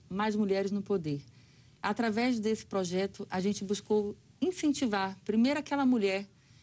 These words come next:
que é filiada a partido político, mas ela estava desmotivada a participar do pleito eleitoral. E nós f-, f-, divulgamos uma grande campanha em parceria com a bancada feminina.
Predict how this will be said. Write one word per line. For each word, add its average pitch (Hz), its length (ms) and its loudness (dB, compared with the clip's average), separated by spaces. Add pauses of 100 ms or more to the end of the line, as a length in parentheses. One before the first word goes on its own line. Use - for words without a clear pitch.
(140)
que - 100 -4
é 208 60 0
filiada 220 460 -2
a 233 40 -6
partido 220 340 -4
político, 202 640 -4 (380)
mas 240 160 2
ela 285 120 0
estava 277 280 -2
desmotivada 262 640 2
a - 20 -12
participar 214 460 -4
do 190 100 -6
pleito 196 300 0
eleitoral. 180 480 -2 (840)
E 190 80 0
nós 220 400 2 (200)
f-, - 200 -18
f-, - 160 -14
divulgamos 214 600 2
uma 208 120 0
grande 208 260 0
campanha 196 440 -2
em 190 40 -2
parceria 196 380 0
com 185 100 -6
a - 20 -4
bancada 190 360 -2
feminina. 180 600 -2